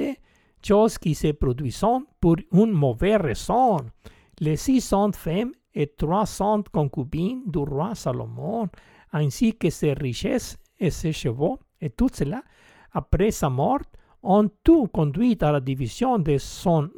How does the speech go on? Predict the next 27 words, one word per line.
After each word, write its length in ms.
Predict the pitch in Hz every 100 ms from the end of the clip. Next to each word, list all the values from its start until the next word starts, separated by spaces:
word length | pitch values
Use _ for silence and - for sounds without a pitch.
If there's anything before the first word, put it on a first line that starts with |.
| 285
royaume 720 | 156 147 139 135 220 233 139 131 - - -
en 140 | 175 151
Judée 560 | 131 123 143 247 254 -
et 120 | - 160
en 140 | 156 156
Israël. 680 | 139 139 104 127 254 233 - _ _ _ _ _ _ _ _ - - - - - -
Nous 180 | 240
payons 520 | 302 208 160 165 196 208
un 120 | 143
lourd 320 | 127 165 220 -
tribut 440 | 139 135 220 277 - -
pour 180 | 170 143
nous 340 | 139 196 269 220 - _ _
accrocher 920 | 156 151 - 151 131 120 214 220 190 - -
aux 100 | 135
grosses, 520 | 127 170 180 165 - -
grands, 240 | 131 160 196
grosses 420 | 160 170 180 -
et 140 | 135
très 260 | - 160 185
grosses 340 | 147 165 170
mensonges. 840 | 143 120 127 117 175 185 107 - - _ _ - - -
Notre 260 | 175 170
destin 520 | 147 156 - 240 247 208
est 180 | 180 208
notre 420 | 170 160 190 -
action. 560 | 165 143 - - - 92